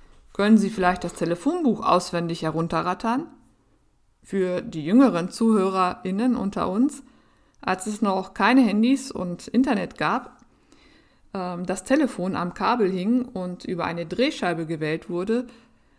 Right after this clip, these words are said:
gab es für jeden Haushalt einer Stadt Telefonbücher, in denen die BewohnerInnen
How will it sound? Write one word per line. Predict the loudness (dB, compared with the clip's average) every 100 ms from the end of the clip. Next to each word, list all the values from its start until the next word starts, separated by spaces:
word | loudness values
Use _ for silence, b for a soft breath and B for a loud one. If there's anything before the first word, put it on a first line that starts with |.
| B
gab | -2 0 0
es | -4
für | -2
jeden | 0 4 4 4
Haushalt | 2 0 -2 -4 -2
einer | -2 -4
Stadt | -4 -4 -4
Telefonbücher, | -2 -2 2 4 4 4 -2 -2 -2 -2 -4
in | -4 -2
denen | -2 -2 -4
die | -4 -6 -6
BewohnerInnen | -6 -6 -2 0 2 0 0 2 2 0